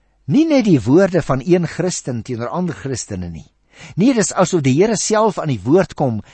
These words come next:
deur die mond van Johannes. Want daar word ook drie keer gepraat van kinders van God. Hier in Hosea drie vers een en vers twee en vers tien. Kinders van God. En dis juis by hierdie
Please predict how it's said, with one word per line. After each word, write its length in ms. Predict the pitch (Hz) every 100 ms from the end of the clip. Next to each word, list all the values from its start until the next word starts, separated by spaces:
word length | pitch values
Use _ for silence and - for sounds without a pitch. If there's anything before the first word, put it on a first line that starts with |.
| _ 123
deur 180 | 120
die 80 | 117
mond 520 | 104 90 127 156 - - _ -
van 140 | 139
Johannes. 680 | 123 90 92 80 - - - _ _ _ _ _ _ - -
Want 160 | 165 165
daar 160 | 196
word 220 | 208 170 233
ook 160 | 190
drie 300 | 98 156 302
keer 280 | - 185 160
gepraat 460 | 147 - 135 143 -
van 220 | 139 127 - _
kinders 380 | - 208 214 -
van 160 | 147 127
God. 420 | - 165 - - _ _ _ _ _ _ _ _ _ _ -
Hier 160 | 135
in 80 | 151
Hosea 300 | 143 160 117
drie 200 | 110 143
vers 240 | 135 113 -
een 360 | 180 160 110 104 _ _ _ -
en 180 | 160 175
vers 220 | 160 -
twee 220 | 131 120
en 180 | 160 160
vers 240 | 151 120
tien. 320 | - 113 76 65 _ _ _ -
Kinders 360 | 190 160 123 -
van 120 | 92
God. 460 | - 110 - - _ _ _ _ - - -
En 100 | 170
dis 180 | 170 -
juis 320 | 147 254 262 -
by 80 | 147
hierdie 260 | 127 226